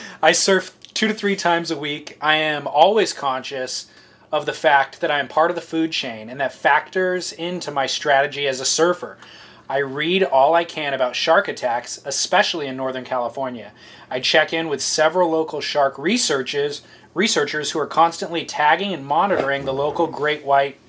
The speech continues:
shark population. Um, I never surf alone. I make sure my buddies, uh, know first aid and have a cell phone. Most shark attacks in California are not fatal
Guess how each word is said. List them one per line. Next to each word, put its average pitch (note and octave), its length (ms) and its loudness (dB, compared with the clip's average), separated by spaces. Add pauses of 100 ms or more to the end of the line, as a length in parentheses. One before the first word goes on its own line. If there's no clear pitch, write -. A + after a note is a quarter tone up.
(140)
shark C#3 420 0
population. D3 840 0 (800)
Um, C3 640 2 (340)
I C#3 80 -2
never E3+ 220 4
surf G#3+ 260 0
alone. D#3+ 400 0 (400)
I D#3 60 -2
make D#3+ 180 2
sure F#3 260 2
my E3 140 0
buddies, E3 720 0
uh, C#3 480 2 (180)
know E3 240 2
first F3 440 2
aid D#3+ 240 2
and D3+ 120 -4
have C#3 120 -2
a C#3 60 0
cell E3 340 4
phone. C3 400 -8 (440)
Most E3+ 240 4
shark F#3+ 280 2
attacks F#3 400 -2
in F3+ 120 -8
California E3 500 2
are C3+ 60 -4
not D#3 280 0
fatal C#3+ 440 -2